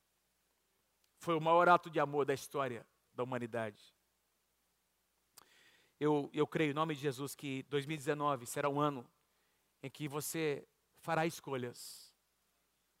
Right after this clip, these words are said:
Você vai escolher amar. Quem recebe, diga amém em nome de Jesus. Um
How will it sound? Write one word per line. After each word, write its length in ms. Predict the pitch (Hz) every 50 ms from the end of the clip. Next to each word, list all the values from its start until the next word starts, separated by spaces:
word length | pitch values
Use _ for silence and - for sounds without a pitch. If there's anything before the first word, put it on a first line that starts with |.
| _ _ _ _ _ _ _ _ -
Você 220 | 135 131 - 160
vai 100 | 151 156
escolher 320 | 156 - - 165 156 147 160
amar. 400 | 156 143 131 131 135 135 123 101 - _ _ _ _ _ _ _ _ _ _ _ _ _ _ _ _ _ _ _ _ _ _ _ _ _ _ _ _ _ _ _ _ _
Quem 120 | - 180
recebe, 360 | 156 160 143 - 160 143 135
diga 200 | 131 147 139 147
amém 180 | 139 139 135 127
em 40 | 123
nome 280 | 127 123 120 120 120
de 60 | 110 117
Jesus. 280 | 120 110 - 123 - - _ - - - - - - - - - - - _ _ _ _ _ _ _ _
Um 300 | - 160 175 185 185 -